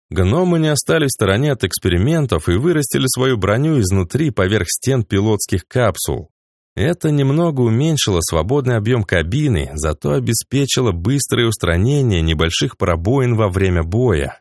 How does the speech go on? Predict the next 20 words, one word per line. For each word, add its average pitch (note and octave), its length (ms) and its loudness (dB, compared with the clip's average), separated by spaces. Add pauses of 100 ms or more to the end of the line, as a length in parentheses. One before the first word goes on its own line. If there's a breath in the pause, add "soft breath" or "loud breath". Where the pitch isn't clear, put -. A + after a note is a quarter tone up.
(120)
Внутренняя A2+ 720 0
броня F2+ 480 0
была A2 280 0
полуживой F#2 720 0
субстанцией. E2 1000 -2 (560)
Дух D#3 400 0
доработал C#3+ 580 0
программы A2 640 0
для F2 180 2
работы G2+ 460 0
с - 100 -2
новыми A#2+ 400 2
устройствами F#2 840 0
и G#2 140 -2
повсеместного G#2+ 880 0
использования A#2 680 0
в F#2 60 -2
штурмовике E2+ 680 -2
мысленного G2+ 580 2
управления. F#2+ 960 0